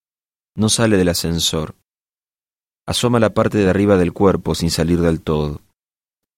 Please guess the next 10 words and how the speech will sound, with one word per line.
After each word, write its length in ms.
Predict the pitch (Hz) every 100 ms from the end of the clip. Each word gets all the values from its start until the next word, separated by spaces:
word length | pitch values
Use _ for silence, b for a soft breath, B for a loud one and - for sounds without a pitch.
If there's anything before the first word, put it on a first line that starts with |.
| _
Sofía 360 | - 87 104 98
supone 480 | - 85 101 101
que 140 | 90 82
quiere 220 | 98 98
asegurarse 600 | 92 92 90 95 101 -
de 140 | 92 87
que 120 | -
haya 260 | 92 87
alguien 220 | 90 87 85
esperándolo, 720 | 82 90 85 80 78 76 80